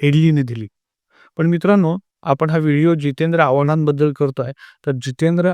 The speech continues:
आव्हाडांबद्दल विद्यमान महाराष्ट्राचे मुख्यमंत्री देवेंद्र फडणवीस यांनी सभागृहामध्ये एक फार छान वाक्य वापरलं आणि ते असं म्हणले की जितेंद्र आव्हाड हे फार मोठे कलाकार आहे. त्यांचे हावभाव, त्यांचा आवाजातला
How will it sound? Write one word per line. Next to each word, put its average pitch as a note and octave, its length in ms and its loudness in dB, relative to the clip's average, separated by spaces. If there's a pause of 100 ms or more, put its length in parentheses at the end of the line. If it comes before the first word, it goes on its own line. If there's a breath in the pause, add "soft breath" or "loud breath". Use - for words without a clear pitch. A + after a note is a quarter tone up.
(120)
आव्हाडांबद्दल D3+ 760 2 (280)
विद्यमान D#3+ 560 2
महाराष्ट्राचे D3 680 -2
मुख्यमंत्री C#3 720 -2 (300 soft breath)
देवेंद्र D3 380 2
फडणवीस C#3+ 580 -2
यांनी C#3+ 240 -2
सभागृहामध्ये D3 840 0
एक D3 60 -4 (120)
फार D3+ 240 2
छान D#3 240 -2
वाक्य C#3+ 360 -2
वापरलं B2+ 400 -2 (320 soft breath)
आणि E3 140 2
ते F3 40 2
असं E3 200 0
म्हणले D#3 400 4 (140)
की D#3 120 0
जितेंद्र E3 460 0
आव्हाड E3 320 2
हे D#3+ 160 -2
फार D3+ 180 0
मोठे D#3 340 0
कलाकार C3 420 -4
आहे. A#2+ 80 -8 (380 soft breath)
त्यांचे D3 320 2
हावभाव, C3 540 0 (180)
त्यांचा C#3 280 -2
आवाजातला C#3 500 -2